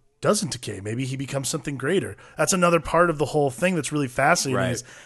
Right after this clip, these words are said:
Speaker 1: as he becomes more fly than Brundle,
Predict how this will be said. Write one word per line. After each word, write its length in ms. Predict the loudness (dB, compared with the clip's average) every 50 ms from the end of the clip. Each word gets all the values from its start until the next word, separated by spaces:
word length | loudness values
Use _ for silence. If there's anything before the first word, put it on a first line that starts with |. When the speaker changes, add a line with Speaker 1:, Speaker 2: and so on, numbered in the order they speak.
| -20 -18 _ 4
Speaker 1:
as 280 | 6 6 8 6 6 4
he 100 | 0 -2
becomes 480 | -4 -6 -6 -4 -2 -2 -2 0 0
more 180 | 0 0 0 0
fly 460 | 0 -4 -2 0 2 2 4 2 2
than 220 | 2 0 -2 -2
Brundle, 560 | 0 2 2 2 4 4 2 2 2 0 -4